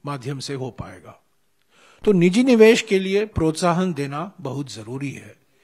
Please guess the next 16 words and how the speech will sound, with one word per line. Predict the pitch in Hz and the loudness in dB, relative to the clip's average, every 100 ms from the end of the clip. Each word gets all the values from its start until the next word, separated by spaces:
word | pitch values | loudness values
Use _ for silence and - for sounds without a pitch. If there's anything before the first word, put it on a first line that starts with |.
| _ _ _ | _ _ _
ये | 165 | -10
हमारा | 147 135 131 143 190 | -8 -8 -6 -6 -8
पहला | 185 _ 160 131 139 | -12 _ -10 -8 -8
सिद्धांत | - 110 101 - 117 107 - | -8 -12 -14 -14 -14 -16 -20
है। | - _ _ _ _ _ _ _ _ _ - - _ | -20 _ _ _ _ _ _ _ _ _ -20 -20 _
दूसरी | 147 202 262 | 2 4 4
बात, | 247 226 294 - - - _ _ _ _ _ _ _ _ _ _ - | 8 8 6 0 -6 -6 _ _ _ _ _ _ _ _ _ _ 0
हम | 214 | 2
हमेशा | 175 180 220 247 311 | 2 2 2 4 4
ये | 254 214 | 4 2
कहकर | 202 165 160 156 | 0 -4 -2 -4
आ | 135 | -4
रहे | 127 | -6
हैं | 135 127 131 180 _ _ _ _ _ _ _ _ _ _ _ - | -8 -10 -12 -14 _ _ _ _ _ _ _ _ _ _ _ -6
कि | 208 | -4
हम | 170 214 247 | 0 0 -2